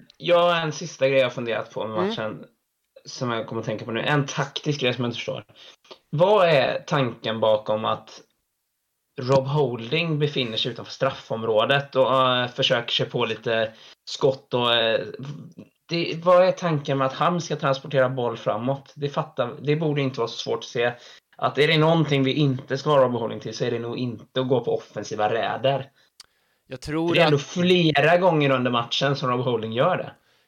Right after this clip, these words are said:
Speaker 2: Jag tror att det är för att, eh, hans, eh, han fick blodad tand efter när han trixade på planen mot Fulham för två år sedan och fick smeknamnet Hol-, Holdinho.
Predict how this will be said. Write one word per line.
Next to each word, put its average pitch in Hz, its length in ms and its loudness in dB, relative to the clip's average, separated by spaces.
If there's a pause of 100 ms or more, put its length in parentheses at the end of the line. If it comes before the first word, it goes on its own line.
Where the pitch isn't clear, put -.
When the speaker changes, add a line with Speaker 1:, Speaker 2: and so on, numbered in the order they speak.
Speaker 2:
Jag 139 140 -14
tror 202 300 -6
att 180 100 -2
det 220 100 -2
är 185 80 -2
för 170 120 -10
att, 160 240 -6
eh, 156 280 -2
hans, 143 480 -8
eh, 139 280 -4
han 143 160 -10
fick 160 120 -12
blodad 151 400 -2
tand 170 340 -6
efter 151 220 -6
när 143 120 -4
han 135 160 -6
trixade 147 480 -10
på 147 120 -16
planen 127 300 -8
mot 139 160 -10
Fulham 139 460 -8
för 156 80 -10
två 139 200 -6
år 113 80 -4
sedan 110 260 -10
och 127 180 -14
fick 135 160 -8
smeknamnet 117 600 -8
Hol-, 127 320 -8
Holdinho. 131 720 -4